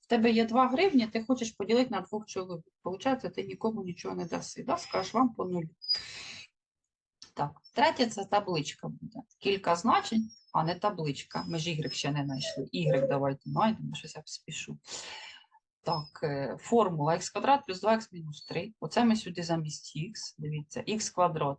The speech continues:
ікс квадраті. Так як в мене від'ємний х, я беру в дужки тепер. Відношу до квадрату плюс два помножити теж на х на мінус один і відняти три.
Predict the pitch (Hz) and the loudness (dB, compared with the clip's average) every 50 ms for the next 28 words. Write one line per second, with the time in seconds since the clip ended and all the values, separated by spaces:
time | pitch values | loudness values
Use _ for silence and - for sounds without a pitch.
0 | _ _ - 180 180 - - - - - - _ _ _ - 170 165 156 156 160 | _ _ -6 -6 -6 -6 -6 -8 -8 -8 -12 _ _ _ 2 2 4 4 4 2
1 | 151 147 - - 131 - 175 170 190 185 - 185 190 190 190 185 180 190 165 160 | 2 0 -2 -4 -2 -2 -2 0 -2 -4 -2 -2 -2 -2 -2 -2 -6 -6 -6 -4
2 | 156 151 143 151 156 165 180 - _ - 226 220 - - - 143 147 156 160 170 | -2 -2 -2 0 -2 -6 -8 -8 _ -10 -10 -8 -10 -8 -4 -4 -2 -2 -2 -2
3 | 175 175 175 - - - 254 247 - - - 196 170 - - 208 220 - 185 - | -4 -4 -6 -8 -2 -2 -2 -2 -2 -2 -2 -2 -2 0 -2 -2 2 2 0 0
4 | - - _ _ _ - - - - _ _ - 165 - 185 180 185 - 170 160 | 0 -4 _ _ _ -20 -18 -18 -18 _ _ -14 -8 -6 -4 -4 -4 -4 -4 -4
5 | 170 165 - - 165 170 165 160 156 143 - - - - 156 - - 196 202 196 | -4 -6 -2 0 0 0 2 2 0 0 0 -2 -8 -14 -14 -10 -6 -4 -4 -2
6 | 165 151 - - - _ _ _ _ _ _ _ 160 160 170 165 175 165 156 147 | -4 -6 -10 -12 -16 _ _ _ _ _ _ _ -8 -8 -2 2 4 6 6 6
7 | 151 151 - 196 196 208 214 214 220 220 220 226 226 220 - 214 214 - 214 208 | 4 2 -4 -6 -6 -4 -2 0 0 2 2 0 0 0 -4 -8 0 2 2 2
8 | 214 214 208 202 202 208 202 202 202 - - - 202 196 196 196 196 196 196 190 | 2 0 -4 -8 -8 -8 -8 -12 -14 -14 -10 -8 -8 -6 -6 -8 -8 -8 -10 -10
9 | - - - - 185 180 185 - 392 - _ _ _ - 277 294 277 196 170 160 | -8 -6 -6 -6 -6 -6 -10 -10 -10 -12 _ _ _ -6 -4 -2 -2 -4 -4 -6
10 | 165 170 190 196 - _ 170 156 - _ - - - - | -8 -8 -8 -8 -10 _ -14 -14 -14 _ -14 -12 -12 -14